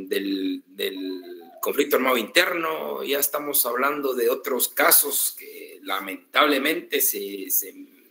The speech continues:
evidencia la violación a los derechos humanos. Miren, jóvenes, el tema de las prisiones, yo sé que ustedes lo están viendo en, en penal, pero sí, este es un pequeño ejemplo, eh,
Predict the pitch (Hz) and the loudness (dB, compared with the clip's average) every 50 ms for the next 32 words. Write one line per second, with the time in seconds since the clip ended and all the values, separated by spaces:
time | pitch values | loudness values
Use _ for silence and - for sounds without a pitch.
0 | _ _ - - 98 101 98 101 101 110 139 156 151 - - 131 123 120 117 110 | _ _ -8 -6 -2 0 2 4 6 6 6 6 6 4 4 4 2 2 2 2
1 | 110 107 98 95 92 - - 123 131 139 131 123 113 107 110 120 127 127 120 113 | 2 2 2 2 2 2 2 2 2 0 2 2 2 2 2 2 2 0 0 -2
2 | - 120 123 147 156 147 143 143 143 - - _ _ _ _ - - - - - | 0 2 4 4 4 4 2 -2 -2 -6 -8 _ _ _ _ -20 -20 -18 -16 -16
3 | - - - - - - _ _ _ - _ - - 185 196 190 190 190 185 185 | -16 -18 -20 -20 -20 -20 _ _ _ -12 _ 4 8 8 8 8 6 4 0 -2
4 | 175 - 185 196 196 196 185 175 160 156 - - - 180 185 185 175 175 165 - | -2 2 2 4 4 4 6 6 6 4 4 2 2 4 6 6 6 6 4 2
5 | - 131 123 123 - 175 190 185 180 170 175 165 - 175 175 170 151 - - 170 | 2 2 4 4 4 6 4 4 2 2 4 4 4 4 2 0 0 2 2 2
6 | 170 165 160 - 160 160 160 165 170 170 165 156 147 139 - - 123 123 - 123 | 2 0 -2 -2 -4 -2 0 0 0 0 0 -2 -4 -4 -4 -6 -4 -2 0 0
7 | 117 120 120 - 120 117 139 165 175 170 - 151 123 123 120 117 110 - - - | 0 -2 -2 -2 0 4 4 4 4 4 4 2 4 4 4 4 4 4 4 6
8 | - 143 139 143 156 147 139 135 127 123 120 107 107 107 - 147 160 - - 165 | 6 6 6 6 6 4 2 0 -2 -4 -4 -4 0 2 4 4 4 4 4 4
9 | 156 156 160 156 - 143 127 - 143 143 147 147 131 127 - 165 196 214 208 - | 2 2 2 0 -6 -6 -6 -4 -4 -2 -2 -2 -2 0 2 2 2 2 0 -6
10 | - 143 127 - - _ _ _ _ _ - - - 55 55 - - - 50 - | -10 -12 -14 -14 -18 _ _ _ _ _ -18 -12 -10 -8 -6 -6 -6 -8 -10 -12
11 | - - - - - _ | -16 -20 -20 -20 -20 _